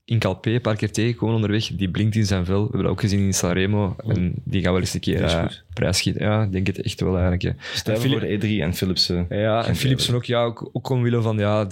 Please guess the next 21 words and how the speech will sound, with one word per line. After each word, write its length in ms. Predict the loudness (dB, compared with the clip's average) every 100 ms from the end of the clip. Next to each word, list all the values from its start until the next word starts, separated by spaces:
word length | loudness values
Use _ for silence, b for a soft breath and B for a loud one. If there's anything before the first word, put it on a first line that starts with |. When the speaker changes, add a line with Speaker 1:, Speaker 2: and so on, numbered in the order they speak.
| -4
Speaker 1:
zit 140 | -2
wel 120 | 0
een 60 | 2
goede 180 | 0 0
flow 240 | 0 0
in 60 | 0
de 80 |
ploeg. 360 | -2 0 0 -2
Speaker 3:
Ja. 60 | -2 0
Speaker 1:
En, 160 | 2 2
ehm, 920 | 2 2 2 2 2 2 0 -2 0
ja, 300 | 0 0 -4 -2
dat 100 | 0
gaat 140 | 0
ooit 220 | 0 0
wel 100 | 0
eens 120 | -2 -2
een 60 |
keer, 180 | -2 0
eh, 280 | 2 2 0 -4 _
Speaker 3:
Oké. 320 | -6 -2 0